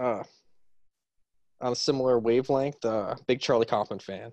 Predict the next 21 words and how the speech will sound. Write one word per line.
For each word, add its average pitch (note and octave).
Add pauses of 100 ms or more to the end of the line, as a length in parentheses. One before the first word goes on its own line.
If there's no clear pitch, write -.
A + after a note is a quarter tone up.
I A2
love A2
Eternal G#2+
Sunshine A2
of -
the G#2
Spotless G2+
Mind. G#2 (260)
Um, G2 (200)
great A2
movie. G#2+ (160)
Uh, G2 (800)
I B2
haven't D3
been C3+
rewatching B2
the G#2+
rest A#2
of D#3
his D3+
stuff, -